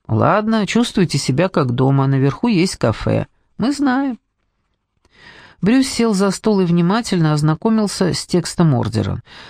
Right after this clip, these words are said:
Он не торопился, медленно переворачивал страницы, всем своим видом демонстрируя безмятежность. Закончив, он заметил: «Да, тут всё достаточно конкретно».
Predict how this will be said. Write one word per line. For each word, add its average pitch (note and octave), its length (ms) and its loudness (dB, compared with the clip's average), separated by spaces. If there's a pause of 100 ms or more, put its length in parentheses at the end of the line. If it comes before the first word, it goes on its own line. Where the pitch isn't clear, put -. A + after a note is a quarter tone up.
(120)
Он C#4 120 0
не G3+ 140 2
торопился, F#3+ 1000 0 (400)
медленно F3+ 520 4
переворачивал D#3+ 680 2
страницы, G3 640 0
всем A#3+ 340 0
своим F3 360 2
видом G#3+ 380 0
демонстрируя F3+ 760 2
безмятежность. C#3 1000 0
Закончив, G#3+ 640 0
он G3 120 4
заметил: A#2 580 -2 (560)
«Да, A3 380 2
тут C#4 240 -4
всё C4 240 0
достаточно G#3 760 0
конкретно». A#2 760 0